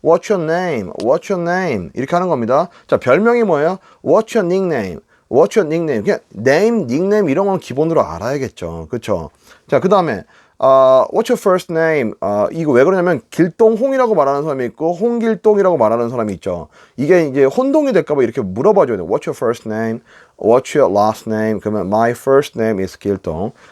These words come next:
My last name is 홍." 이렇게 되는 거죠. 그렇죠? 이렇게 "What's your address?" 아, 주소가 어떻게 되세요? "What's your email address?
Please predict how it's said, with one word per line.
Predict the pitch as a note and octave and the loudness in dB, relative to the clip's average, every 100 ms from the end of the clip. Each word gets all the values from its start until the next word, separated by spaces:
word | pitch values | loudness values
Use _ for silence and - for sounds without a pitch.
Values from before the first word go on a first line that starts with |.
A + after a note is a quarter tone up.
| _ | _
My | G2+ C3+ E3+ | 0 2 4
last | D#3 A#2 A#2+ - A2 | 4 4 4 0 -6
name | G#2+ A2 - | -6 -6 -6
is | F2+ F#2+ F#2 F#2 - F2 - - | -8 -8 -8 -10 -10 -8 -8 -6
홍." | A#2 B2 A#2 | 0 2 2
이렇게 | F#2 - | 0 -4
되는 | F2+ E2+ | -6 -6
거죠. | D2+ D#2 C#2+ - - - - _ _ - | -8 -8 -10 -14 -20 -20 -20 _ _ 0
그렇죠? | A#2+ - B2+ F#3+ - | 0 2 2 2 0
이렇게 | A2+ A2 | -2 -2
"What's | - F#3+ - | 0 0 2
your | D3+ | 2
address?" | G#2 G#2+ A2 A2 - - _ _ _ _ - | 4 2 2 -2 -10 -18 _ _ _ _ -8
아, | E2+ | -6
주소가 | - B2 C3+ G#2+ | -6 -2 2 2
어떻게 | A#2+ | 0
되세요? | G#2 G2+ G2 | -6 -2 0
"What's | B2 C3 D#3 | 2 0 0
your | A2+ | 0
email | A2 A2 G#2+ | 0 2 2
address? | G2+ G2+ G2 G2+ - | 2 2 0 0 -6